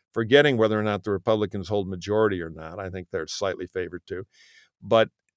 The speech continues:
a lot of the grown-up knife and fork eating Republicans are leaving.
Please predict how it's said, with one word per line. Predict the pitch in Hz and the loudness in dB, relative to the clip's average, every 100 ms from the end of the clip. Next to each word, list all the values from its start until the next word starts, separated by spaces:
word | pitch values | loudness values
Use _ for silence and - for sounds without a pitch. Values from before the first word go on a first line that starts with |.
| - | -2
a | |
lot | 113 107 127 180 | 0 2 4 4
of | 196 113 | 4 4
the | 117 | 2
grown-up | 87 95 113 135 135 107 | 0 -2 2 4 4 2
knife | 113 117 113 | 0 0 -2
and | 101 | -6
fork | - 113 139 | 4 4 4
eating | - 117 110 104 98 | -4 -2 0 -2 -4
Republicans | - 101 - 120 131 110 101 95 | -8 -8 0 0 2 -2 -4 -6
are | 90 90 | -4 -4
leaving. | 87 104 117 101 - | -4 -2 -2 -2 -6